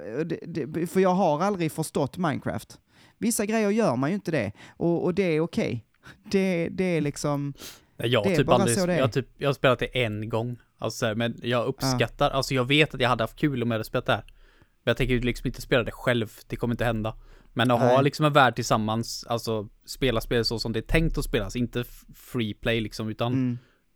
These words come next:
Speaker 2: där survival-delen tycker jag ser skitrolig ut.
Speaker 1: Ah,
Speaker 2: Och sen
Speaker 1: ja,
Speaker 2: så
Speaker 1: alltså,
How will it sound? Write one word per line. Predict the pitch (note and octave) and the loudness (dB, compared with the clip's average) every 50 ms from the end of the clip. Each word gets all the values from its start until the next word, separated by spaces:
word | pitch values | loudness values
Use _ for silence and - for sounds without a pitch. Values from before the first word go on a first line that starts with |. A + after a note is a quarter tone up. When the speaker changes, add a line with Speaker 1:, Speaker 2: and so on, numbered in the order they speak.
| _ _ - | _ _ -2
Speaker 2:
där | C3 A#2+ A2+ | 2 2 2
survival-delen | - - - A#2 B2+ B2 A2+ A2 G#2+ G#2+ G#2+ G#2+ G#2+ A#2+ C#3 C3 | 2 0 -2 2 2 2 2 2 0 -2 -2 -2 -2 -2 -2 -2
tycker | - C#3+ - C3 | -4 -2 0 0
jag | A2 | 0
ser | - - G#2 G2 - - | 0 -4 -6 -6 -6 -10
skitrolig | - - A#2 G#2 - G#2 A2 A2 A#2+ | -10 -10 -10 -10 -8 -8 -6 -4 -4
ut. | A2+ G#2 - - - - - - - _ _ _ _ | -6 -6 -8 -16 -20 -20 -20 -20 -20 _ _ _ _
Speaker 1:
Ah, | - C3 C#3 C3+ C#3 | -4 -2 -2 0 -2
Speaker 2:
Och | - - | -2 0
sen | - D3 C3+ | 2 4 4
Speaker 1:
ja, | D#3+ | 4
Speaker 2:
så | C3+ C#3 | 4 2
Speaker 1:
alltså, | - - - - D#3 C#3+ - D#3+ C#3+ C#3 | 0 -2 -4 -6 -4 -2 -2 -2 -2 -2